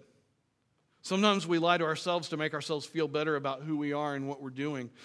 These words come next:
Sometimes we lie to ourselves to avoid having to take action or to correct problems in our lives. Have you experienced this in your own life? You're lying to yourself when you do that. Psalm fifteen twelve, I just love this psalm and, and how it e-, expresses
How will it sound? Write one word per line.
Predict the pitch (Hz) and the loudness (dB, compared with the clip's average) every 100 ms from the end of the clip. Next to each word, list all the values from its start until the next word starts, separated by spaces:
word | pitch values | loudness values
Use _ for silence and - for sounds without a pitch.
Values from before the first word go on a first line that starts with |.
| - - | -16 -2
Sometimes | 196 220 226 196 | 4 6 6 6
we | 180 | 4
lie | 185 185 | 6 6
to | |
ourselves | 175 170 185 165 | 4 2 0 0
to | - | -2
avoid | 156 165 170 | -2 0 0
having | 165 160 | 0 -2
to | 147 | -2
take | 160 156 | -2 -2
action | 156 160 - - 127 113 _ _ _ _ _ _ | 0 -2 -2 -6 -6 -10 _ _ _ _ _ _
or | 170 | -4
to | 160 | -2
correct | 175 160 | 0 -2
problems | 165 160 160 151 | 2 0 0 -2
in | 156 | -2
our | 147 | 0
lives. | 147 165 139 | 2 2 0
Have | 135 | -4
you | 147 175 175 - | -2 -2 -2 -6
experienced | 165 - 185 180 175 | -6 0 2 2 0
this | 180 175 | -2 -2
in | |
your | 165 160 | -2 -2
own | 165 | 0
life? | 180 185 185 - _ _ _ _ _ _ _ _ _ - | 0 -2 -4 -12 _ _ _ _ _ _ _ _ _ -6
You're | 170 | -4
lying | 180 226 247 214 | -2 0 0 0
to | |
yourself | 160 139 - 147 139 | -2 -2 -4 -6 -6
when | 147 | -6
you | 151 | -6
do | 151 214 | -2 0
that. | 190 135 - - - - - | 2 0 -4 -18 -20 -20 -14
Psalm | - 240 240 | 0 2 4
fifteen | 226 208 208 175 | 4 2 2 0
twelve, | 151 180 156 139 | 0 2 2 2
I | |
just | 151 147 | -2 -2
love | 175 175 | -2 -2
this | 165 | -4
psalm | - 175 160 151 | -4 -2 -2 -2
and, | 143 | -6
and | 147 | -6
how | 147 156 | -4 -4
it | 147 | -4
e-, | 139 147 | -6 -10
expresses | 143 - 160 156 156 131 | -12 -8 -4 -4 -4 -8